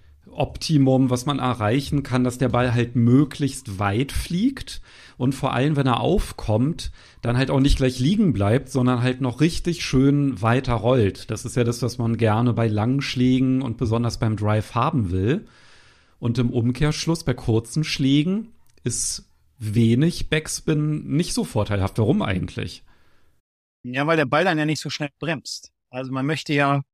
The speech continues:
Speaker 2: ziemlich viel Backspin erzeugen. Und das ist ja auch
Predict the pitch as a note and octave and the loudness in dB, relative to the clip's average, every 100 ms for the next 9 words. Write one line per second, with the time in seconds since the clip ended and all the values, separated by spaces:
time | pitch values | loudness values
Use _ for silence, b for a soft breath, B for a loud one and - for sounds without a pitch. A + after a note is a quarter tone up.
0 | _ _ _ _ _ _ - G3 G3+ F#3+ | _ _ _ _ _ _ -2 4 4 4
1 | - F3+ D#3 E3+ E3+ - G3 D#3+ C3+ - | 0 0 0 0 -2 -4 -2 0 0 -2
2 | C3 B2 B2 A#2 C3 - D3+ D#3 D3+ C#3+ | -4 -4 -6 -8 -8 -8 -6 -2 -2 -4